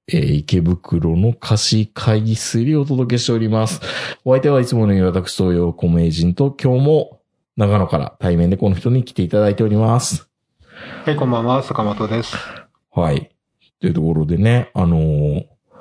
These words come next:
Speaker 1: Twitter広告の話とか、
Speaker 2: うん。
Speaker 1: まあ、承認欲求の話とか、
Speaker 2: うん。
Speaker 1: いろいろさせていただいたんですが、ありがたいことにメールをいただいております。
Speaker 2: はい。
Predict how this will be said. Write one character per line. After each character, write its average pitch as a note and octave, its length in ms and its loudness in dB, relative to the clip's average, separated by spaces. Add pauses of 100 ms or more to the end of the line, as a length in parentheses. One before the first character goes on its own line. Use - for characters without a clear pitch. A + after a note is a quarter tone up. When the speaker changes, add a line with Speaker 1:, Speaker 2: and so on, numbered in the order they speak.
(420)
Speaker 1:
Twitter - 400 -2
広 F#2 240 2
告 - 240 -4
の D#2 60 2
話 - 280 2
と - 120 -2
か、 - 420 -4
Speaker 2:
う A#2 60 -6
ん。 G2+ 160 -8 (320)
Speaker 1:
ま B2+ 360 0
あ、 - 20 -
承 G#2 220 0
認 F#2+ 160 0
欲 G2 160 2
求 - 180 -2
の D#2+ 80 0
話 F#2 300 2
と G2 100 -4
か、 F2 300 0
Speaker 2:
う A#2+ 40 -4
ん。 G2+ 160 -8 (220)
Speaker 1:
い F#2 60 -2
ろ F2+ 100 2
い D#2+ 40 0
ろ D#2+ 40 0
さ G#2 160 0
せ - 80 -4
て B2+ 60 0
い - 20 0
た C3+ 140 2
だ C#3+ 80 2
い C#3+ 60 -2
た B2+ 100 0
ん G#2 60 0
で F2+ 60 0
す G#2+ 120 -2
が、 G#2 160 2
あ G2 40 0
り G2+ 80 2
が G2+ 120 2
た G2 80 2
い - 20 2
こ A2+ 80 0
と E3 100 2
に B2 120 4
メ G2 100 4
ー G#2+ 60 2
ル B2 80 2
を - 20 2
い B2 60 0
た C3 80 2
だ B2+ 100 4
い B2+ 80 2
て C3 80 2
お C3 40 2
り B2+ 40 2
ま C#3 160 4
す。 - 160 -4
Speaker 2:
は - 100 -2
い。 C3 60 -2